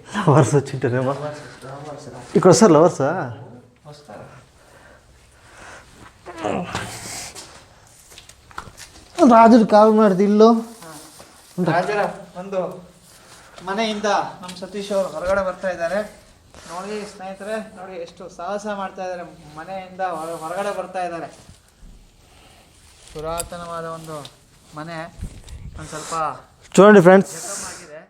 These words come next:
Speaker 2: ಮನೆ ಸ್ವಲ್ಪ
Speaker 1: ఎలా ఉందని.
Speaker 2: ಆಗಿದೆ.
Speaker 1: అంటే ఇక్కడే డోర్ ఓపెన్ అంట. ఇక్కడ రావడానికి చూడండి, ఇక్కడ ప్లేస్ ఉంది డోర్ ఓపెన్
Speaker 2: అవునవును.
Speaker 1: రావడానికి.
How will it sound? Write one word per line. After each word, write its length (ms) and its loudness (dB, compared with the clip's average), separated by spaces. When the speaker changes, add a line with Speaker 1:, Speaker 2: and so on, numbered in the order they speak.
Speaker 2:
ಮನೆ 220 -14
ಸ್ವಲ್ಪ 200 0
Speaker 1:
ఎలా 160 10
ఉందని. 280 6
Speaker 2:
ಆಗಿದೆ. 340 -6
Speaker 1:
అంటే 260 10
ఇక్కడే 320 4
డోర్ 260 8
ఓపెన్ 320 6
అంట. 220 0
ఇక్కడ 200 2
రావడానికి 360 8
చూడండి, 300 6
ఇక్కడ 160 2
ప్లేస్ 340 6
ఉంది 340 0
డోర్ 120 4
ఓపెన్ 360 0
Speaker 2:
అవునవును. 1200 -10
Speaker 1:
రావడానికి. 500 6